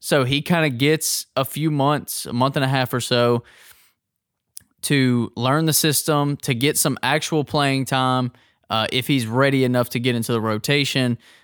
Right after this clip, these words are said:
uh, get used to the college game early, and then we'll be here from day one of what's considered the twenty twenty-one, twenty twenty-two season. The whole summer, everything leading up to it, he'll be,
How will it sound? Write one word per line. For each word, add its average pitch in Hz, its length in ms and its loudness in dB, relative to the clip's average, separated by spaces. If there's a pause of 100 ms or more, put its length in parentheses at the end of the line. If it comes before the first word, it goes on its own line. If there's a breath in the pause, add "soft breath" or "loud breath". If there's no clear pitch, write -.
(140 soft breath)
uh, 110 140 -2
get 131 240 0
used 139 280 -2
to 143 60 0
the 123 80 -2
college 123 380 0
game 117 280 0
early, 143 440 0
and 131 240 0
then 160 400 2 (100)
we'll 131 180 0
be 139 240 0
here 131 420 0 (100)
from 123 300 -2
day 139 220 2
one 127 500 0
of 117 560 -2
what's 123 240 -2
considered 123 420 -2
the 117 80 0
twenty 123 280 -2
twenty-one, 120 440 -2
twenty 117 240 -2
twenty-two 117 500 -2
season. 117 500 0 (580 soft breath)
The 123 140 0
whole 139 240 2
summer, 151 520 2
everything 139 460 0
leading 131 260 0
up 123 120 -2
to 143 100 0
it, 120 60 -2
he'll 127 80 -2
be, 139 380 2